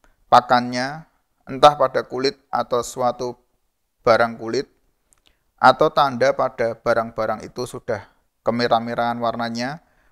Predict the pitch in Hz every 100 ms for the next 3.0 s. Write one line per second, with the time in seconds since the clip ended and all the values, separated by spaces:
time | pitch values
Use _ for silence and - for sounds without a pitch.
0 | _ 120 123 123 127 - - 127 127 -
1 | - - _ _ _ - - - _ _
2 | - 113 92 - 160 131 113 131 -